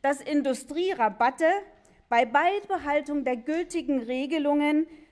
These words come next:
circa sechzehn Milliarden Euro ausmachen. Dabei gehen neununddreißig Prozent zulasten des Bundeshaushaltes, zweiundzwanzig Prozent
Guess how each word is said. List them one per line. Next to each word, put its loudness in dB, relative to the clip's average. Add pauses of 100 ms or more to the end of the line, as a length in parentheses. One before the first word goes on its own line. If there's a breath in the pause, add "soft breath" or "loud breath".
circa 2
sechzehn -4
Milliarden -2
Euro -2
ausmachen. -8 (500)
Dabei 4
gehen 0 (120)
neununddreißig 0
Prozent -2 (380 soft breath)
zulasten 0
des -6
Bundeshaushaltes, -2 (360 soft breath)
zweiundzwanzig 0
Prozent 0